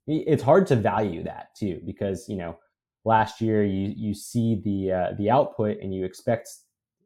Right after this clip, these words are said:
some people will expect for that to be a historical output. Um, and then others expect for that to be,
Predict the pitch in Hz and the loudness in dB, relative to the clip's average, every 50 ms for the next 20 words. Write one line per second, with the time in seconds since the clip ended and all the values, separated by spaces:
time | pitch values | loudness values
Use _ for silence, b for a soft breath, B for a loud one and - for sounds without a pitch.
0 | _ _ _ _ _ _ - - 147 135 135 127 123 123 - 120 113 107 101 98 | _ _ _ _ _ _ -2 2 2 2 2 2 0 0 0 0 0 2 2 0
1 | 98 - - - - 113 107 - - - 104 98 85 - - 101 - 104 104 107 | -2 -4 -4 -4 -4 -4 -4 -4 -4 -2 -2 -2 -2 -4 -8 -6 -4 -2 0 0
2 | 104 104 95 92 92 87 87 90 101 98 - - 107 101 98 98 - 95 92 85 | 2 2 2 0 0 -2 -2 -6 -8 -10 -8 -4 -4 -2 -2 -4 -4 -4 -4 -2
3 | 85 80 - - - - 87 90 - - _ _ _ _ _ _ _ _ _ - | -2 -2 -4 -6 -8 -8 -6 -6 -8 -10 _ _ _ _ _ _ _ _ _ -10
4 | 90 90 87 87 85 82 82 85 85 - 101 101 98 95 - 87 101 107 107 101 | -8 -6 -4 -4 -4 -4 -6 -6 -6 -6 -4 -4 -2 -2 2 2 4 4 6 4
5 | 101 95 98 - - - 92 - - - 98 90 - - - 90 - 87 85 90 | 4 2 -2 -4 -4 -6 -6 -4 -2 -2 -2 -2 -2 -4 -8 -8 -6 -6 -4 -6
6 | 87 85 90 | -6 -8 -10